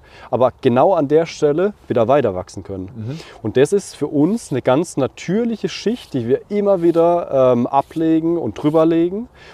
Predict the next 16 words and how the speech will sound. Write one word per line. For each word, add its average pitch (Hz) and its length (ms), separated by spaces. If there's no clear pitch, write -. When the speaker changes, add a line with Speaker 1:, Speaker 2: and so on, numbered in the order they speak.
Speaker 1:
Und 110 120
das 120 140
ist 139 140
quasi 131 480
die 117 180
Verdunstungsschicht. 107 1040
Also 101 160
damit, 117 380
Speaker 2:
Mhm. 139 100
Speaker 1:
ähm, 120 200
reduzieren 147 840
wir 143 140
die 147 220
Verdunstung 165 720
und 110 320
können 107 260